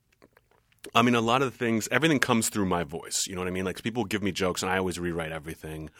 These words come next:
Or if I'm setting up a bit, I'm rewriting it. Um, 'cause if it, it's gotta sound natural to me, and I've got a very specific, specific voice. But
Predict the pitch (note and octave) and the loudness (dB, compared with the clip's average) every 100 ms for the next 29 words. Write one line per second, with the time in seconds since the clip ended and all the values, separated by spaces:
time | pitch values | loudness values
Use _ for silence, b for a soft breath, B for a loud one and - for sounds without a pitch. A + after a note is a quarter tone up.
0 | b b - F2+ F2 E2 F#2+ E2+ G#2 F2+ | b b -4 0 0 0 -2 0 0 -2
1 | E2 E2 E2+ C#2+ E2+ D#2 - F2+ E2+ E2 | -6 -8 -8 -6 -6 -6 -10 -8 -8 -8
2 | D#2+ D#2+ D#2 D#2 D#2 - - b b b | -8 -8 -8 -10 -10 -14 -16 b b b
3 | E2+ D#2+ D2+ - - - F#2 F#2+ G#2 G#2+ | -8 -6 -10 -16 -20 -16 -10 -6 -2 -2
4 | G2+ - G2+ F2+ G2 E2+ E2+ D#2+ - D#2 | -2 -2 -2 -2 -2 -4 -6 -10 -10 -10
5 | - D#2+ D#2 D#2 D#2+ D#2+ D#2 - - - | -12 -12 -10 -10 -12 -10 -10 -10 -4 -4
6 | D#2 - - - - - - E2+ D#2+ D#2 | -4 -10 -14 -18 -14 -14 -10 -10 -10 -8
7 | E2 D#2 - - | -6 -6 -4 -4